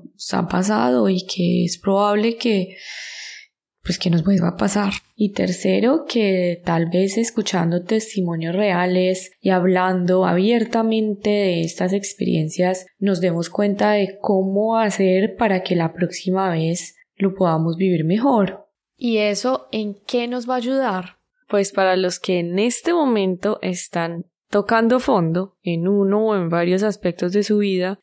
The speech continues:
se van a ver reflejados y sobre todo van a recordar que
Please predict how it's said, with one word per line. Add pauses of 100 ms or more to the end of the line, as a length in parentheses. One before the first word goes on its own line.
(140)
se
van
a
ver
reflejados (140)
y
sobre
todo
van
a
recordar
que